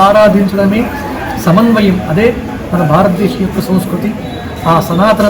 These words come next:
ధర్మంలో ఉన్నటువంటి అసలైన ముఖ్య విషయం అది. ఇద్దరిది అటువంటి దేవతలు పార్వతీ పరమేశ్వరులు లోకానికంతటికీ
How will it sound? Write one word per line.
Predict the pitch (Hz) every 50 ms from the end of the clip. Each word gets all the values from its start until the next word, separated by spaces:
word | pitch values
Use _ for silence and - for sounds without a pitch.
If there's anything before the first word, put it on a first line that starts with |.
| 165 165
ధర్మంలో | 175 190 196 208 208 208 208 202 202
ఉన్నటువంటి | 196 196 180 190 185 185 185 190 175 -
అసలైన | - - - 208 214 208 185 156
ముఖ్య | - - - 240 240 233
విషయం | - - 233 208 190 180
అది. | 165 175 170 - - - - - - - -
ఇద్దరిది | 151 - 175 175 165 175 - -
అటువంటి | 151 185 185 185 175 165 156
దేవతలు | 170 180 190 185 202 190 185 - - - -
పార్వతీ | 175 180 175 170 190 185 180
పరమేశ్వరులు | 190 185 185 180 170 151 - 190 180 196 196 - - - - - - - - 170
లోకానికంతటికీ | 170 170 208 208 214 208 196 190 185 175 202 180 196 220 220